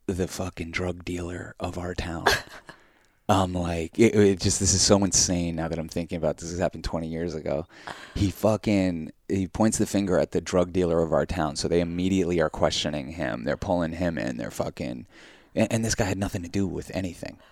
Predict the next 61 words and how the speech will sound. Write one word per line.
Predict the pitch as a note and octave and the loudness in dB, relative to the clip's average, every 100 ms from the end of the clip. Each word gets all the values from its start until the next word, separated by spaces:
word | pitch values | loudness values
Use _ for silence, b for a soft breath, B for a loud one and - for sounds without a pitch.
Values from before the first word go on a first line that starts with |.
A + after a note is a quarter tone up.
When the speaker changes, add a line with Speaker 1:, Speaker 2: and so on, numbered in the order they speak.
| - | -10
Speaker 1:
He | - G2 | -2 2
literally | G2+ G#2+ B2 C3 B2+ A#2 | 8 10 10 10 8 6
just | G#2+ G#2 | 4 2
forgot | - G2 F2+ F2+ F2+ | 0 2 4 4 2
his | D2+ | -4
car | - F2 C2+ | 0 0 0
was | D2 | 0
at | F2 - | 0 0
my | A#1 | -4
house. | F2+ A#1 - | -2 -4 0
Speaker 2:
But | A3 | 2
he's | G#3+ G#3+ | 2 0
like, | G#3 G3+ - | -2 -6 -10
"You're | B3 G3+ F#3+ | -8 -4 -2
a | |
bad | G3 - A#3 - - | -2 -4 -4 -8 -4
g-," | |
<laughs> | D#4 | -4
he's | - F#4+ F#4+ G#4+ F4 | 0 0 2 0 -2
like | G4+ A4+ _ G#2 | -6 -8 _ 4
Speaker 1:
He, | A2+ | 6
he's | G2+ G2+ F#2+ | 8 8 8
like, | F2 | 6
"I | F2+ | 8
know | F#2 G2+ | 6 6
who | A2 | 8
did | G2 F#2+ | 8 10
it. | F#2+ F#2+ | 10 8
I | E2+ | 4
know | E2 F2+ | 2 8
why | F2+ F#2 | 8 8
they | F#2 | 8
did | F#2 F2+ | 8 8
Speaker 2:
The | F#2 | 10
thing | F#2 | 10
Speaker 1:
it." | |
Speaker 2:
is, | G4 | 8
the | F4+ | 2
truth, | - E4 D4+ | 0 0 2
if, | D4+ C#4 | -2 0
if, | A#3+ A#3 | 0 0
if, | - A3 A3+ | -4 -6 -6
if | A#3 G#3 G#3+ | -6 -6 -4
he | B3+ C4 | -6 -2
did | G#3+ G#3+ | -2 -2
steal | - B3 A#3+ | -2 -2 -2
my | B3 A3+ | -2 -6
car, | - B3 A#3+ | -2 -2 0
I | G3+ | -2
would | F#3 F#3 | -2 -4
not | E3 - | -4 -4
be | - | -6
calling | - - G#3 | -6 -6 -6
the | G#3 | -8
cops | - - - | -6 -6 -8
'cause | - G#3+ | -10 -8
I'd | G3+ | -6
be | G#3+ | -6
scared | - - G#3+ G#3 | -8 -6 -4 -6
of | G3 | -6
a, | G3+ | -8